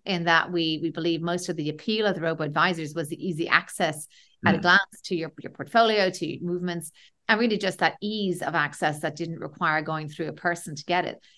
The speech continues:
Speaker 1: So we can deliver that through the app currently. So we do have essentially, what the difference between what we do and what a robo-advisor does is we just have additional layers of service.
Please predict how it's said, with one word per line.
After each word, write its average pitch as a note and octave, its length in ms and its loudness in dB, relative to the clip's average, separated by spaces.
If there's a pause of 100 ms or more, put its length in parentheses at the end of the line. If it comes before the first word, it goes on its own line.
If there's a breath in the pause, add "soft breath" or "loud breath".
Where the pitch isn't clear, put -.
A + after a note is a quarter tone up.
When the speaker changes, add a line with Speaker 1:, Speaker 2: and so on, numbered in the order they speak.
(140)
Speaker 1:
So A#3 160 2
we E4 120 4
can F4+ 160 0
deliver G#3+ 320 2
that E3+ 240 4
through F3 140 0
the D#3+ 140 2
app F3 240 6
currently. F3+ 600 -4 (200 soft breath)
So G3+ 280 4
we F#3 200 -2
do A3+ 180 -2
have F#3+ 340 8
essentially, E3+ 720 -2 (280)
what G3+ 260 2
the F#3 100 -2
difference A#3+ 600 -2
between F3+ 340 -2
what D#3+ 160 -4
we A3 140 2
do F#3 180 2
and D#3+ 80 -2
what D#3 120 -2
a - 20 -4
robo-advisor E3+ 640 0
does D#3+ 300 -2
is E3+ 180 -6
we F3+ 140 -6
just E3 240 -6
have D#3+ 160 0
additional D#3 440 -6
layers D#3 360 -2
of C3+ 80 -14
service. - 560 -2